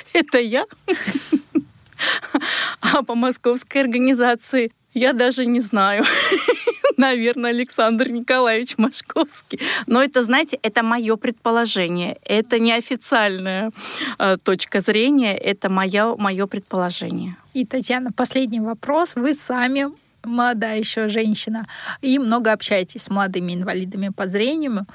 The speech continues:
Speaker 2: Что наиболее сегодня тревожит молодых инвалидов по зрению, проживающих в Москве? О чем они печалятся, чему радуются и как они, в общем, живут?
Speaker 1: Вы знаете, все живут по-разному.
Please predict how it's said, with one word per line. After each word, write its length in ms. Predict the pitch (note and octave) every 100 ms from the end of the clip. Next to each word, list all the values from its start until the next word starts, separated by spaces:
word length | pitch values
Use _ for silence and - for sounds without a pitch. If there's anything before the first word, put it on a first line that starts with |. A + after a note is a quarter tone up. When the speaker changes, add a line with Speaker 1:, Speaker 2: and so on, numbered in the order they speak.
| - -
Speaker 2:
Что 360 | - - B3+ B3+
наиболее 600 | A#3+ G#3 F#3+ G#3+ A3+ G3+
сегодня 520 | - G#3 G#3 G#3 G3+
тревожит 720 | - A3 F#3+ A3+ A3+ G#3 F#3+
молодых 420 | F#3+ G3 G3+ F#3+
инвалидов 460 | G3+ G3 G#3 G3 F#3 -
по 100 | G3
зрению, 380 | F#3+ G#3+ G3 F#3+
проживающих 760 | G3+ F#3 G3+ F#3+ F#3 - -
в 40 | G3+
Москве? 680 | F3+ - - A#3+ C4 D4+ D4+ _ -
О 100 | G#3+
чем 280 | - B3 A#3
они 200 | A3 G#3+
печалятся, 800 | - G3 - A#3+ B3 A3 - G3
чему 400 | - G#3+ A3+ G#3+
радуются 800 | G#3 A#3 B3 A3+ G#3 F#3+ - - - - -
и 80 | G#3+
как 300 | C4+ C4+ A3
они, 200 | G#3 G3+
в 100 | G3
общем, 340 | G3+ - G#3
живут? 340 | F#3 F#3+ C4+ - _ _ _ -
Speaker 1:
Вы 160 | G3+ A3+
знаете, 400 | C#4+ D#4+ D4 G#3
все 220 | - D#4
живут 340 | B3 A3 A3
по-разному. 1080 | - G3+ G#3+ D4+ - C#4+ C4 B3+ A#3+ A3 G#3+